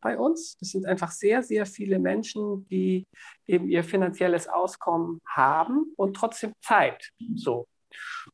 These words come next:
Und die auch, das ist natürlich ein Vorteil, weil die haben alle schon ein ganzes Berufsleben hinter sich und bringen natürlich unglaublich viel mit rein in diesen Verein und können auch in anderen Bereichen als nur das Lebensmittel von A nach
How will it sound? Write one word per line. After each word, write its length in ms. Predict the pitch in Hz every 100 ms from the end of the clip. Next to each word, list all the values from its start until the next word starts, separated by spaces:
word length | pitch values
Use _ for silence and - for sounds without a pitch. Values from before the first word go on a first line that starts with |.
| _
Und 520 | - 165 160 165 - -
die 340 | 170 180 180
auch, 300 | 170 170 165
das 160 | 180 170
ist 60 |
natürlich 380 | 185 180 185 180
ein 160 | 175 165
Vorteil, 540 | 180 202 233 269 226
weil 120 | 175
die 300 | 165 175 180
haben 240 | 151 175 170
alle 300 | 180 180 170
schon 240 | - 165
ein 140 | 165
ganzes 300 | 165 170 -
Berufsleben 640 | - _ 180 - 170 156 147
hinter 240 | 165 190
sich 240 | 196 208
und 120 | - 170
bringen 220 | 185 190
natürlich 460 | 180 - 180 165
unglaublich 540 | 185 175 175 170 170 165
viel 240 | - 170
mit 320 | 170 165 165
rein 380 | 165 185 170 139
in 140 | 139 139
diesen 260 | 135 135
Verein 540 | - 143 135 135 135 135
und 200 | 143 -
können 380 | 156 151 151
auch 300 | 147 151 - - - - _
in 140 | 151
anderen 340 | 156 185 196 190
Bereichen 420 | 170 175 165 160
als 240 | 156 156
nur 220 | 175 180 180
das 340 | 160 160 -
Lebensmittel 460 | 160 165 165 160 156
von 200 | 160 -
A 180 | 143 160
nach 160 | 156